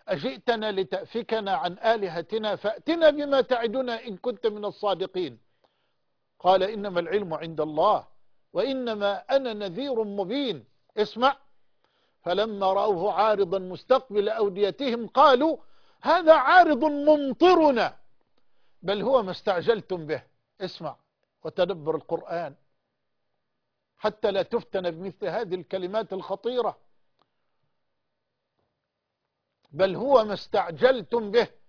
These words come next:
ريح فيها عذاب أليم". ريح فيها عذاب أليم. تدمر كل شيء بأمر ربها. الله،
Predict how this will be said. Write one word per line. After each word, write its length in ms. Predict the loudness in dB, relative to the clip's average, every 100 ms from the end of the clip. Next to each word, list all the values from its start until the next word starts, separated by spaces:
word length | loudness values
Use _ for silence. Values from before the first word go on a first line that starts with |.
| -10
ريح 640 | -6 -4 -6 -12 -20 -20 _ _ _ _ _ _ _ _ _ _ _ _ _
فيها 540 | -8 -4 -4 -2 -2
عذاب 840 | 0 -4 -4 -4 -4 -4 -8 -12 -10 -8
أليم". 540 | -6 -8 -12 -16 _ _ _ _ _ _ _ _ _ _ _ _ _ _ _ _ _ _ _ _ -4
ريح 360 | -2 -4 -6
فيها 640 | -12 -12 -8 -4 -4 -4 -6
عذاب 800 | -4 -4 -2 -2 -2 -2 -4 -8 _ _ _ _ -4
أليم. 640 | -4 -4 -8 -10 -16 _ _ _ _ _ _ _ _ _ _ -4
تدمر 720 | 2 4 4 0 -2 0 0
كل 500 | -2 -6 -4 -4 -6
شيء 640 | -4 -4 -4 -6 -8 -6
بأمر 720 | -8 -6 -6 0 0 0 -2 0 2 2
ربها. 840 | -2 -4 -8 -6 -6 -8 -12 -14 -20 _ _ _ _ _ -10
الله، 1080 | -10 -10 -10 -6 -4 -4 -6 -8 -2 -2